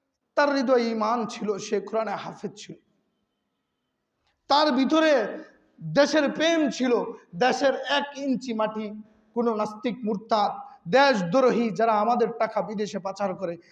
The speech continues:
তাদেরকে, তাদেরকে পাচার করার, করতে দিবে না। সে বলছে, "আমি যতদিন বেঁচে থাকি,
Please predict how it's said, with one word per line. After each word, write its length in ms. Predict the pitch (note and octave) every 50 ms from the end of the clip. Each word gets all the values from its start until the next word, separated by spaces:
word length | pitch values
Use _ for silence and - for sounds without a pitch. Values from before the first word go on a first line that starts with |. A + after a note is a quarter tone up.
| - _ _ _ _
তাদেরকে, 680 | - B3+ C4 B3 C4+ B3+ B3 B3+ - B3 G#3+ F#3+ - - - - - _ _ _ -
তাদেরকে 460 | C4 C4+ C#4 E4 E4+ D#4+ D#4+ D#4 C4+
পাচার 380 | - B3+ B3+ B3 C4+ B3+ A3+
করার, 600 | G3+ A3 A#3 A3+ A3 G#3 F#3+ E3+ D#3 - - _ _
করতে 320 | - B3+ A3 A3+ - A#3 G3
দিবে 220 | A3 B3 C4 C4
না। 140 | A#3+ G#3+ G#3
সে 220 | G#3+ A#3 A3+ G#3+
বলছে, 400 | G3 G#3 G#3+ G#3 - - A3 G3 - - - - -
"আমি 180 | - A#3 B3 A3+
যতদিন 560 | F#3+ B3+ C#4 - B3+ G#3+ C#4 D#4 C#4+ A#3+ G3+
বেঁচে 200 | A#3+ A3 A3+ A3
থাকি, 300 | - G3+ F#3 G3 G#3+